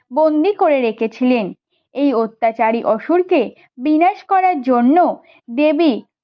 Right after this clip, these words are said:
সত্যভামার সহায়তায় ভগবান শ্রীকৃষ্ণ কার্তিক মাসের কৃষ্ণপক্ষের চতুর্দশী তিথিতে নরকাসুরকে বধ করেন। নরকাসুর বধের পর ভগবান শ্রীকৃষ্ণ যখন ফিরে আসেন, তখন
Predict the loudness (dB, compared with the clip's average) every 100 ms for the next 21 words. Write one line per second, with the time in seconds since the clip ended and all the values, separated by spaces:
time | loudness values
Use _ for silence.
0 | _ -6 -2 -2 -4 -8 -4 0 2 0
1 | -2 -8 _ _ -2 0 2 2 2 2
2 | 2 0 -2 _ _ -4 -2 0 0 0
3 | -2 -2 -4 -2 -2 -2 0 2 0 -8
4 | _ _ -4 -2 -4 -4 -2 0 0 0
5 | -2 0 2 0 2 0 0 -2 -4 -6
6 | -6 -4 -4 -2 -2 0 0 0 -2 -4
7 | -6 -6 -2 -2 -2 _ -20 _ -2 0
8 | 2 0 -2 -4 -4 -2 -2 0 -2 -4
9 | -2 -2 -2 -6 -10 _ _ _ -2 0
10 | 2 0 -2 0 0 0 0 -2 -2 0
11 | 0 -2 -8 _ _ -2 0 0 0 0
12 | -2 -4 -4 -2 -2 0 2 0 0 0
13 | 0 0 2 2 0 -2 -2 -2 -4 _
14 | _ -4 -2 0 0